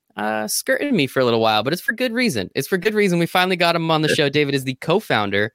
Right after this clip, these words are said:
Speaker 1: or soon to be co-founder, I don't really know. We'll, we'll talk about that, of Grit Player Services, formerly of Vayner Sports, as the assistant to the C E O, A J Vaynerchuk. He is also a podcast host. David, how you doing today, man?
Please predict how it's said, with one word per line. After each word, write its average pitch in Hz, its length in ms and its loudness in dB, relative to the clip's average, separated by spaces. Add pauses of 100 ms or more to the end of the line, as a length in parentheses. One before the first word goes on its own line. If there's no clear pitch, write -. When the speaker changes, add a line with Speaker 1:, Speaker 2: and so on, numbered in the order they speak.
Speaker 1:
or 113 60 -6
soon 240 220 0
to 208 60 -2
be 156 180 0
co-founder, 285 440 -4
I 226 120 2
don't 233 120 2
really 233 140 0
know. 165 160 2
We'll, 131 220 0
we'll 156 140 2
talk 170 220 -2
about 151 200 -2
that, 143 200 0
of 120 140 0
Grit 143 180 -2
Player 127 220 0
Services, 156 580 0 (280)
formerly 151 420 2
of 123 400 0
Vayner 123 340 0
Sports, - 380 -2
as 101 140 -6
the 110 100 -4
assistant 117 460 -4
to 113 160 -4
the 104 80 -8
C 110 320 -4
E - 80 -4
O, 107 180 2 (100)
A 110 140 -2
J 104 220 -2
Vaynerchuk. 101 400 -2 (300)
He 123 80 0
is 113 100 0
also 117 340 0
a 101 160 0
podcast 104 1080 -4
host. 110 320 -2
David, 113 220 -2
how 107 60 -2
you 110 80 -2
doing 127 140 -4
today, 107 100 -6
man? 110 220 -6